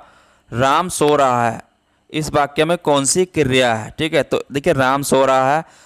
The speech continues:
तो इसमें कौन सी क्रिया होगी? तो राम को देखा जाए यहाँ पर राम सो रहा है। देखिए राम सो रहा है, तो इसमें क्या होगी? आपकी अकर्मक क्रिया होगी,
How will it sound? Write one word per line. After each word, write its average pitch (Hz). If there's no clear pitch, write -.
तो 131
इसमें 143
कौन 135
सी 135
क्रिया 135
होगी? 131
तो 143
राम 131
को 160
देखा 139
जाए 139
यहाँ 127
पर 151
राम 139
सो 135
रहा 117
है। 113
देखिए 139
राम 147
सो 143
रहा 123
है, 131
तो 139
इसमें 156
क्या 147
होगी? 135
आपकी 147
अकर्मक 127
क्रिया 113
होगी, 110